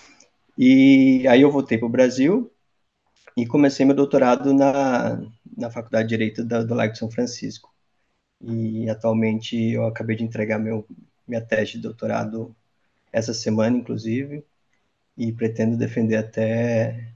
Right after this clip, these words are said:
até o fim do ano que vem, até, até o fim desse ano. E,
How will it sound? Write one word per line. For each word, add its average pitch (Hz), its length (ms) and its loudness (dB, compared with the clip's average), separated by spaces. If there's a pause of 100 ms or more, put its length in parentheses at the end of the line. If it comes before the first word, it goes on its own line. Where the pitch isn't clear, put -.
(120)
até 117 340 -10
o 110 60 -6
fim 117 240 -6
do 117 80 -4
ano 117 100 -4
que 123 140 -10
vem, 117 240 -10
até, 120 200 -10
até 113 160 -8
o 110 40 -4
fim 120 140 -4
desse 117 240 -6
ano. 113 200 -6 (880)
E, 110 840 0